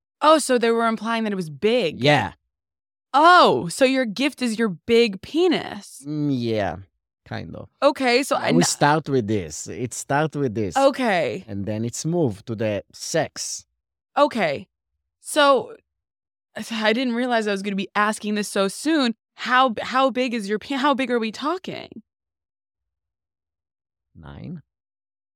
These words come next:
Speaker 1: What?
Speaker 2: Yeah, I'm kind of a black person,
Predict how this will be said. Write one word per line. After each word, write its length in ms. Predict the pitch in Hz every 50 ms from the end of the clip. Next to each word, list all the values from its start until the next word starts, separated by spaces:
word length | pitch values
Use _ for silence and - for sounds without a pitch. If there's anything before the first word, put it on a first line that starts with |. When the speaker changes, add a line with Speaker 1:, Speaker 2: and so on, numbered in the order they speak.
| _ _
Speaker 1:
What? 560 | _ - 160 170 185 240 415 - - - - -
Speaker 2:
Yeah, 280 | 95 101 107 120 123 110
I'm 120 | 104 98
kind 280 | - - 113 120 123 127
of 120 | 120 - 110
a 40 |
black 420 | 90 85 90 90 95 98 95 _ _ _ _ _ _ _
person, 600 | - 92 98 101 - - - 113 110 110 117 123